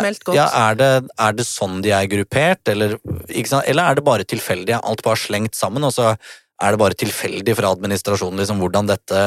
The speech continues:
Speaker 2: hvordan dette foregår. Eh, så hvis det er mer,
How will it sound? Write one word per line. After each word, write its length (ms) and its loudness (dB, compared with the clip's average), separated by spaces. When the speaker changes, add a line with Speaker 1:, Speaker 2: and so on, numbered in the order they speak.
Speaker 2:
hvordan 240 -2
dette 240 -4
foregår. 400 2
Eh, 400 2
så 320 4
hvis 240 0
det 80 2
er 160 0
mer, 320 0